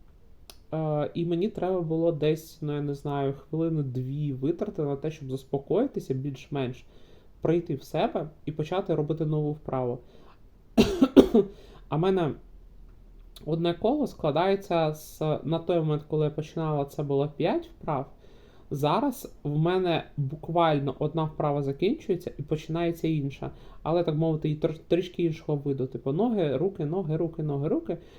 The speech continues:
І того в мене, типу, десять вправ. Десять. Десять різних вправ. Одну вправу закінчую, починаю іншу. І потім одне коло закінчується, я п'ю водичку,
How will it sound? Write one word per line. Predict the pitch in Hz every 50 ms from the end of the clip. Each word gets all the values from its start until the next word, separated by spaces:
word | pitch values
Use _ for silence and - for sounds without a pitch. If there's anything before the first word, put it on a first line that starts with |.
| - -
І | - 165
того | 160 160 175 220 240
в | -
мене, | 165 170 175 175 156
типу, | - 156 - - 135
десять | 123 123 156 160 160 - - -
вправ. | - - 160 151 135 127 127 - - -
Десять. | 139 131 - 139 143 139 135 139 - - - - - - - - - - - - - - - - - - -
Десять | 147 170 196 190 - 170 165
різних | 160 156 151 - 151 151
вправ. | - - 190 214 294 330 -
Одну | 165 156 - 175
вправу | - - 175 165 151 147 151
закінчую, | 151 151 - 254 262 262 - - 185 175
починаю | - 165 156 - - 170 165 151 143 131 -
іншу. | - 208 233 240 233 - - 202 180 180 - - - - - - - - - -
І | 180 180 175 170 160 - 160 -
потім | - 190 190 190 - 170 151 - -
одне | 165 175 165 156 185 180 170
коло | 170 - 175 170 156 151 143
закінчується, | 147 147 143 - - 208 247 349 - - - 180 160 160 - - 143 131 131 -
я | - 151 156 165 160
п'ю | 160 165 160 160 151
водичку, | 147 147 143 139 165 233 262 - - - - 135 120 90